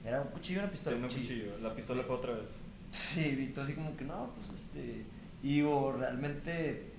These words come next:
Speaker 1: esa calma, o sea, tú lo podrás ver muy normal, güey, pero bastante gente, o sea, se hace pipí, güey, <laughs> o sea,
Speaker 2: Sí.
Speaker 1: o no duerme, o ya no vuelve a salir en su vida, y tú lo tomaste de una forma... y en general siento que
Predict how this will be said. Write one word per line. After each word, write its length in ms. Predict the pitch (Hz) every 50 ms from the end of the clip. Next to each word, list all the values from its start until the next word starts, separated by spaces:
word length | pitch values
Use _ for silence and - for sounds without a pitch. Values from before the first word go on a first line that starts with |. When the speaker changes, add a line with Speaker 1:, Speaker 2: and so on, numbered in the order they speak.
| - - - - -
Speaker 1:
esa 220 | 139 127 - - -
calma, 420 | - 135 135 139 147 156 156 156 147
o 60 | 139
sea, 220 | 135 131 - -
tú 120 | - 131 127
lo 120 | 143 143
podrás 500 | 143 151 143 127 127 131 127 - - - 127
ver 160 | 127 131 131
muy 180 | 135 131 131 135
normal, 440 | 139 156 151 139 131 120 117 120 131
güey, 120 | 147 143 143 -
pero 220 | 127 123 113 113
bastante 480 | 117 120 120 - - 117 117 - 156 151
gente, 320 | - 147 135 - - 143
o 60 | 147
sea, 360 | 143 147 139 131 113 98 - - - - -
se 120 | - 131
hace 160 | 123 117 151
pipí, 460 | 156 - 151 - - 135 135 160 185
güey, 180 | 175 147 - - - - -
<laughs> 80 | -
o 120 | - 175 170
sea, 420 | - - 180 165 151 - - -
Speaker 2:
Sí. 60 | 156 - 151 147 135 139 -
Speaker 1:
o 120 | 131 139
no 140 | 143 147 151
duerme, 480 | 151 156 156 165 175 180 208 214 214 180
o 100 | 151 143
ya 140 | 139 135 143
no 60 | 165
vuelve 180 | 180 170 180
a 20 | 190
salir 300 | 180 170 147 139 143 156
en 120 | 170 175
su 140 | 170 185 170
vida, 280 | 143 135 147 175 185 165
y 160 | 151 143 127 123 -
tú 100 | 135 135
lo 140 | 139 160 165
tomaste 300 | - 175 160 156 156 -
de 120 | - 165
una 40 | 170 165
forma... 380 | 147 139 135 143 151 160 165 165 - - - - - -
y 80 | 139 143
en 80 | 139
general 380 | 135 139 135 131 127 127 131 -
siento 300 | - 151 143 151 165 160 -
que 360 | - 160 156 - - - -